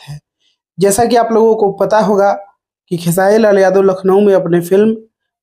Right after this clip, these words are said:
गॉडफादर की शूटिंग कर रहे हैं, जिसमें हीरोइन है यामिनी सिंह।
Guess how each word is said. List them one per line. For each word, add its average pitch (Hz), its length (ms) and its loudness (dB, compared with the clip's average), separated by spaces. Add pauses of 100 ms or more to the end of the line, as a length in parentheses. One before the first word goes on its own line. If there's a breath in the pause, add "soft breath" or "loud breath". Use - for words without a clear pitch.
(140)
गॉडफादर 202 640 0
की 196 80 -6
शूटिंग 190 360 -4
कर 190 120 0
रहे 185 120 0
हैं, 190 320 0
जिसमें 180 540 0 (600)
हीरोइन 220 280 2
है 214 220 2
यामिनी 180 360 2
सिंह। 156 300 -2